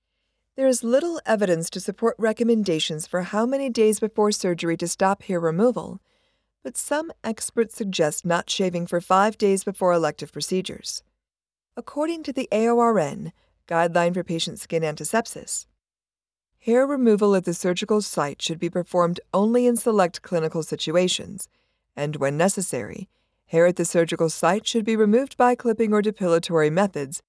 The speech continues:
in a manner that minimizes injury to the skin. The guideline recommends that patients do not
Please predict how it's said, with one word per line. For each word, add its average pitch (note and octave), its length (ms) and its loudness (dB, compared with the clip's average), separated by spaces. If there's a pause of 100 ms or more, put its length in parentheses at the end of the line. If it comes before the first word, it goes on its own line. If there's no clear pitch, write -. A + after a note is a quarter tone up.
(260)
in G3 120 -2
a G3+ 60 2
manner G3+ 340 4
that A3+ 180 2
minimizes F#3 640 2
injury D3 400 0
to C#3+ 140 -10
the C#3 100 -8
skin. - 600 -4 (1700)
The B3 80 -4
guideline C4+ 580 2
recommends G3+ 640 0
that - 160 -6
patients G3 420 -4
do E3+ 140 -2
not E3 260 0